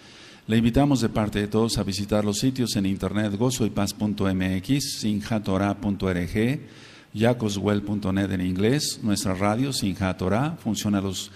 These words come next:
trescientos sesenta días del año hebreo, las veinticuatro horas, y el canal de YouTube Shalom ciento treinta y dos. Usted encontrará videos, audios y apuntes que puede usted bajar, copiar y regalar.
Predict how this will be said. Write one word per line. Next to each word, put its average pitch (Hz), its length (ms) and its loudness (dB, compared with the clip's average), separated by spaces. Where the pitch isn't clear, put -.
trescientos 101 560 -2
sesenta 98 400 -2
días 98 240 -2
del 92 100 -2
año 95 220 0
hebreo, 107 320 0
las 101 180 -2
veinticuatro 90 560 -2
horas, 139 320 0
y 113 80 2
el 107 80 4
canal 127 280 4
de 113 120 4
YouTube 117 340 2
Shalom 104 380 -2
ciento 104 280 -2
treinta 92 360 -4
y 82 40 -2
dos. - 380 -8
Usted 101 220 0
encontrará 113 340 2
videos, 113 560 0
audios 107 440 0
y - 20 0
apuntes 113 500 0
que 95 140 -6
puede 101 120 -2
usted 98 160 -4
bajar, 117 460 -2
copiar 101 480 0
y 92 60 -2
regalar. 82 440 -4